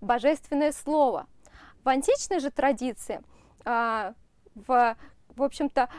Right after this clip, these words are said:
а, меч, он символизирует какое-то право, право решать вопросы жизни и смерти. И таким правом у нас наделен только Бог. Дьявол же карает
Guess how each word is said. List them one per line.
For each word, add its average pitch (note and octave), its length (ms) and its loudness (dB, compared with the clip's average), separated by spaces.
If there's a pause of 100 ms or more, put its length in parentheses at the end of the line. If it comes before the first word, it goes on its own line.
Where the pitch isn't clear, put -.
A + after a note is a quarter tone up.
а, - 240 -4
меч, C#4+ 500 0
он F4 200 2
символизирует C#4+ 960 0 (400)
какое-то - 520 0
право, D4 580 4 (220)
право F4 380 4
решать D4+ 520 2 (180)
вопросы D4 720 2 (140)
жизни C#4+ 560 0
и C#4 140 -6
смерти. C#4 480 -2
И B3 80 -6
таким F4 340 0
правом F#4 440 4 (180)
у A3 60 -8
нас D#4+ 280 0
наделен C#4+ 460 0
только D4 400 0
Бог. G#3 400 -6 (260)
Дьявол F4 460 2
же D4 160 -2
карает C4+ 400 4